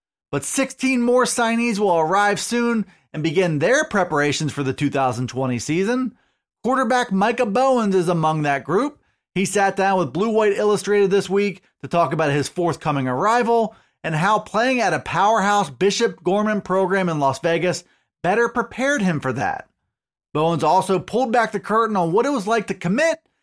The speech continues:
and then go through a change at offensive coordinator.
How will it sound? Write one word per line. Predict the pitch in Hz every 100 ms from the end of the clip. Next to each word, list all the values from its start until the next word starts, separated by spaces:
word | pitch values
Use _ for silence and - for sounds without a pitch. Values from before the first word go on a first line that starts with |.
| _ -
and | 175
then | 202
go | 170 233 254
through | 262 240
a |
change | - - 262 277 208
at | 196
offensive | 156 185 185 226 214 208
coordinator. | 202 240 247 202 127 104 -